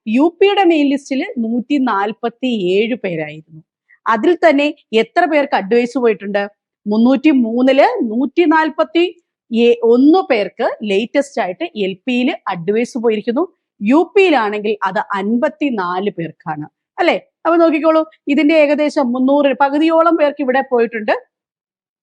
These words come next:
ഇവിടെ പകുതി പോയിട്ടില്ല, എന്നാലും ഒരു പക-, ഏർ, ആ, ഒരു നാൽപത് ശതമാനത്തോളം ആൾക്കാർക്ക് അഡ്വൈസ് യു പിയിലും പോയി കഴിഞ്ഞിരിക്കുന്നു. ഇനിയും ആപ്ലിക്കേഷന്റെ ഇപ്പോഴത്തെ ഒരു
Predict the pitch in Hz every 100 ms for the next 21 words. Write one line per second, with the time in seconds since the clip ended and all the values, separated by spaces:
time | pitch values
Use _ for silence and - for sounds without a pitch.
0 | _ - 294 339 302 302 320 320 294 285
1 | 330 453 - 285 277 285 415 _ _ -
2 | 330 359 359 302 311 277 277 - - 226
3 | _ _ - 302 302 285 - _ _ -
4 | 285 285 294 330 330 320 285 285 294 285
5 | 285 269 247 262 254 247 427 - - 233
6 | 196 233 233 330 240 254 - 320 262 285
7 | 277 185 175 175 160 170 165 165 160 -
8 | _ _ _ _ - 359 370 262 196 _
9 | _ - 240 302 - 359 - 403 403 392
10 | 359 254 - - 381 339 381 320 311